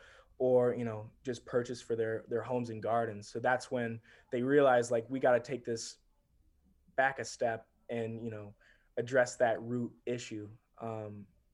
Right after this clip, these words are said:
so yeah, that's how they kinda came to, and that's how, like, plant deserts kinda work into this.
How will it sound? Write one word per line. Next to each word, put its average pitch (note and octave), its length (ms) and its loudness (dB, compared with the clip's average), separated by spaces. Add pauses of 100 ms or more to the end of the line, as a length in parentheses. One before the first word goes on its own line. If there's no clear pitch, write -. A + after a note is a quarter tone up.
(160)
so - 160 -10
yeah, A#2+ 240 0
that's C#3 240 0
how D#3 140 4
they C3 240 2 (440)
kinda C3 180 0
came C3 300 -4
to, C3+ 280 -2
and A#2+ 100 2
that's B2 180 0
how, A#2+ 240 2
like, A#2 200 -2
plant B2 240 -4
deserts A#2+ 280 -2
kinda A#2 200 -6
work A2+ 260 -6
into A#2+ 160 -2
this. G#2+ 380 -8